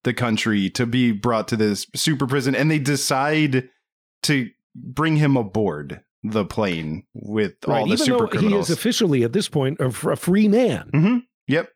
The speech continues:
Speaker 2: But they're just like, "I'm sorry, the best we can do for you is to put you on this supermax prison airplane with the world's most hardened criminals
Speaker 1: Which is point two
Speaker 2: until
Speaker 1: that
Speaker 2: your
Speaker 1: this
Speaker 2: next stop."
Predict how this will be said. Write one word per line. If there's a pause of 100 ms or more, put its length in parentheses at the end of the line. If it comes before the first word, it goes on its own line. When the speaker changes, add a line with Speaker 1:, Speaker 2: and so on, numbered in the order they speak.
(580)
Speaker 2:
But
they're
just
like,
"I'm
sorry,
the
best
we
can
do
for
you
is
to
put
you
on
this (1300)
supermax
prison
airplane (200)
with
the
world's
most
hardened
criminals
Speaker 1:
Which
is
point
two
Speaker 2:
until
Speaker 1:
that
Speaker 2:
your
Speaker 1:
this
Speaker 2:
next
stop."